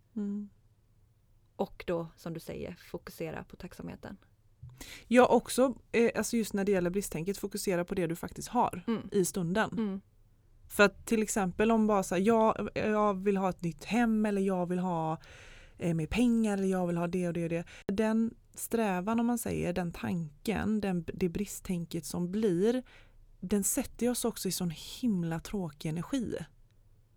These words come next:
Speaker 2: Mm.
Speaker 1: Alltså, den energin mår vi ändå inte bra av. Jag brukar oftast tänka så, men okej, Tina, när du har hamnat i den här energin på,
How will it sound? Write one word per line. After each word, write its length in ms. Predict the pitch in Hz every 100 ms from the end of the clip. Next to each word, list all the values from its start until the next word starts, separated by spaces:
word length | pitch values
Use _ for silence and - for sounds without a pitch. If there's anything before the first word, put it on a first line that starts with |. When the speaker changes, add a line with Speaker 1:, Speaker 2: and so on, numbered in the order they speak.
| - - _ - - - _ _ _ _ _
Speaker 2:
Mm. 120 | 220
Speaker 1:
Alltså, 160 | 208 220
den 260 | 196 220 202
energin 760 | 202 196 - 254 247 254 240 - _
mår 440 | - 208 220 170 185
vi 240 | 202 180
ändå 240 | 190 175 180
inte 180 | 196
bra 220 | 165 180 165
av. 300 | 269 - - - - -
Jag 220 | 202 220 220
brukar 240 | 240 240
oftast 260 | 233 220 254
tänka 220 | 226 208
så, 140 | 185
men 140 | 196 214
okej, 220 | 220 165
Tina, 260 | 160 165
när 140 | 202 202
du 60 |
har 60 | 202
hamnat 260 | 214 208 233
i 20 |
den 120 | 233
här 160 | 208 156
energin 360 | 160 - 156
på, 180 | 151 165